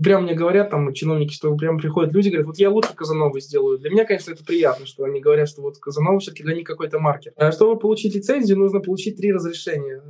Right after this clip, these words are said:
Разрешение местного само-, самоуправления, э, Партикас ветеринара эс дэ эн эс, это продовольственная санитарная служба, как это будет по-русски,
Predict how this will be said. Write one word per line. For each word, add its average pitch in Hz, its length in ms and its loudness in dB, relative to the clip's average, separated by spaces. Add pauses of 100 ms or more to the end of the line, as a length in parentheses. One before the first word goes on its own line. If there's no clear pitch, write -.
Разрешение 175 480 -4
местного 165 300 -10
само-, 156 460 -6
самоуправления, 170 920 0 (400)
э, 143 280 4
Партикас 151 560 -4
ветеринара 147 580 0
эс 139 80 -4
дэ 165 140 4
эн 254 140 0
эс, 240 180 -4
это 143 400 -2 (200)
продовольственная 165 680 2
санитарная 160 560 0
служба, 208 340 0
как 131 160 -4
это 135 140 -10
будет 131 180 -12
по-русски, 139 400 -6